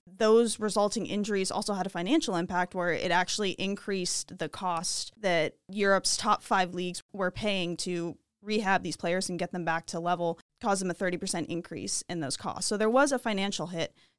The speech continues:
to the club teams as well, at these top clubs, like, it's not just a minority of players, even though in the grand scheme of things, only a small number of players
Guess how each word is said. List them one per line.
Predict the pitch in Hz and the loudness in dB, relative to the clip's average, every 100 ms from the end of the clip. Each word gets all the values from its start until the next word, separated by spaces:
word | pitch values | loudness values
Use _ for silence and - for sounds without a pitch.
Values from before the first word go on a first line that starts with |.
| - | -6
to | 196 185 175 | -2 -2 -2
the | 170 165 160 | -4 -4 -6
club | - - 202 190 _ | -4 0 0 -2 _
teams | - 139 131 175 - | -8 -6 -6 -8 -10
as | 127 123 | -10 -6
well, | 175 143 95 - _ _ _ _ | -2 -2 -2 -8 _ _ _ _
at | 240 247 | -2 2
these | 294 254 | 2 4
top | 262 214 | 4 4
clubs, | 233 220 190 | 4 4 4
like, | 202 202 | 2 0
it's | 220 | 2
not | 254 285 | 2 2
just | 330 - | 2 2
a | |
minority | 254 202 180 180 175 | 4 2 2 2 2
of | 160 - | 0 0
players, | 175 165 - | -2 -2 2
even | 269 285 | 4 6
though | 269 | 6
in | 220 | 2
the | |
grand | 185 180 175 | 2 0 0
scheme | 165 175 | -2 -4
of | 190 | -4
things, | 208 214 202 | -4 -4 -4
only | 175 175 | -4 -2
a | 165 | -2
small | 170 160 | -2 -4
number | 170 165 | -4 -4
of | 170 | -6
players | 165 170 160 160 | -4 -4 -4 -6